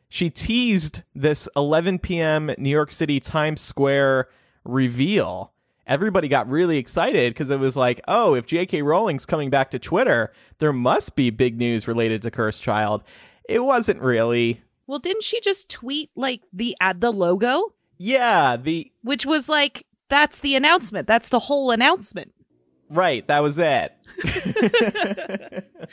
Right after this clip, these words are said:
Speaker 1: And they gave away nine hundred thirty-four tickets the following day, and now they've got a poster with Harry on it, and it's got the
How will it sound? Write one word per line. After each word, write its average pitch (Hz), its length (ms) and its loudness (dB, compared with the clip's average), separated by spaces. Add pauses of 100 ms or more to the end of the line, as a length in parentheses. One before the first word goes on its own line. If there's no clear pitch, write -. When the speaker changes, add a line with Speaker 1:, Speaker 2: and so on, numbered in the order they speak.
(120)
Speaker 1:
And 170 140 -4
they 175 100 2
gave 190 240 2
away 175 240 4
nine 151 260 2
hundred 151 260 -2
thirty-four 135 440 2
tickets 117 420 -4
the 113 100 -8
following 110 440 0
day, 107 400 -2
and 101 120 -4
now 113 180 -2
they've 120 140 0
got 110 140 0
a 110 40 -4
poster 117 360 -4
with 113 140 -4
Harry 202 300 2
on 165 240 2
it, 143 120 -4
and 117 80 -4
it's 107 100 -10
got 120 240 0
the 110 300 0